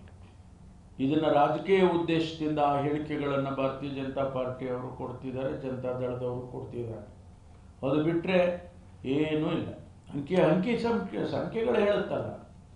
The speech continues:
ಸಂಖ್ಯೆಗಳು ಹೇಳುತ್ತೆ. ಅದರಿಂದ, ಆ, ಪೊಲೀಸು ಯಶಸ್ವಿಯಾಗಿ ಭಾಳ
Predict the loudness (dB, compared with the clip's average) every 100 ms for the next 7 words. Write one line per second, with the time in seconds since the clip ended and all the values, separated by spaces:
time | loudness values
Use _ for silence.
0 | -20 -20 -20 -20 -20 -20 -20 -20 -20 -8
1 | -4 0 4 6 6 6 4 -2 -8 -10
2 | -14 -20 -20 -20 -20 -20 -20 -20 -20 -20
3 | -20 -20 -20 -20 -12 -6 0 2 4 6
4 | 6 6 -2 -12 -20 -20 -20 -20 -20 -8
5 | -2 0 2 2 0 -4 -8 0 4 4
6 | 2 0 2 2 -2 -8 -18 -20 -20 -20
7 | -20 -20 -12 -8 -2 0 2 4 4 2
8 | 0 -2 2 4 4